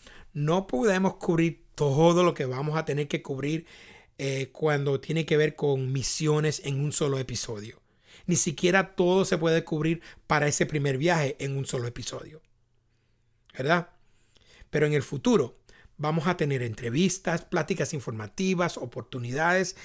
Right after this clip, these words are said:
y un montón de otras cosas en este podcast. Lo que queremos hacer es que queremos establecer una herramienta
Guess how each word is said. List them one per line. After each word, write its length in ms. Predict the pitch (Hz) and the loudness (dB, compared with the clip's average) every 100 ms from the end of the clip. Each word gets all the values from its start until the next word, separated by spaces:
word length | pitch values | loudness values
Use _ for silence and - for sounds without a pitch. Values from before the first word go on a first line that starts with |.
| - - - | -20 -20 -20
y 600 | - 269 269 294 277 - - _ _ _ | -14 -2 0 0 -2 -10 -20 _ _ _
un 200 | 294 320 | -2 2
montón 420 | 262 185 175 220 | 4 4 4 4
de 60 | 208 | 2
otras 220 | 185 180 | 0 -2
cosas 420 | - - 196 - - | 0 2 2 2 -4
en 160 | 135 139 | -2 -2
este 260 | 139 - | -2 -2
podcast. 680 | 123 117 98 - - - - _ _ _ _ - - - - _ _ _ _ | -4 -8 -10 -14 -14 -16 -18 _ _ _ _ -20 -20 -20 -20 _ _ _ _
Lo 160 | 160 160 | 0 2
que 120 | 180 | 4
queremos 400 | 175 185 285 226 | 4 2 0 0
hacer 320 | 196 - 170 | 0 0 0
es 120 | 160 | 0
que 140 | - 151 | -4 -6
queremos 420 | 143 143 180 196 | -2 -2 -2 -4
establecer 520 | 165 165 135 123 165 | -4 -2 -2 -2 -2
una 220 | 175 160 | 0 0
herramienta 800 | 127 139 113 139 160 160 - - | 0 -2 -4 0 0 -2 -6 -18